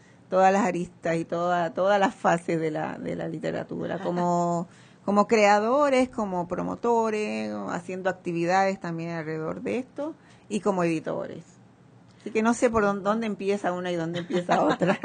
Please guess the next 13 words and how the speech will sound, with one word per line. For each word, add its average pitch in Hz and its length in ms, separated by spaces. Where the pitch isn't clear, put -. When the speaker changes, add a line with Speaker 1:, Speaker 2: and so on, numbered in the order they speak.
Speaker 2:
<laughs> - 280
Has 214 120
tenido 240 260
felices 220 460
reencuentros 208 600
con, 180 320
con 170 460
escritores 190 440
que 214 60
están 190 180
en 180 140
la 175 100
revista. 165 580